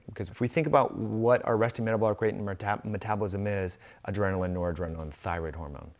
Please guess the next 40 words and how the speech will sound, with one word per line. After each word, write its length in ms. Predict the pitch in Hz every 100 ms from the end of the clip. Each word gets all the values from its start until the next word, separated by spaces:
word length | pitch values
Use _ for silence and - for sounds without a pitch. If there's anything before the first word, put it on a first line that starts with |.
| - - - - -
And 480 | 87 82 82 78 -
dieting, 760 | 85 92 107 104 98 95 92 87
prolonged 400 | - 92 92 90
calorie 340 | 92 90 85
restriction 480 | 80 - 104 92 82
tanks 420 | - - 98 -
that. 340 | - 50 - - - - - _
And 160 | - 90
so 120 | -
I 100 | 90
think 260 | 87 104 95
if 140 | 92 -
people, 420 | - 110 101 101 -
again, 180 | 110 107
I'm 100 | 101
not 140 | 113
a 60 | 85
fan 320 | - 87 87
of 100 | 92
calorie 260 | 104 101
counting, 280 | 98 104 113
by 80 | 113
the 80 | 117
way, 120 | 160 -
but 80 | 123
I 60 |
just 240 | 185 104 -
throw 160 | 107
it 60 | 92
out 160 | 90
there 100 | 95
because, 380 | 82 - 87 - -
you 60 | -
know, 100 | 135
there's 200 | 120 127
some 160 | 135 101
reasonably 340 | 107 107 107
smart 260 | 104 104 90
people 280 | 98 107
that 160 | 107 107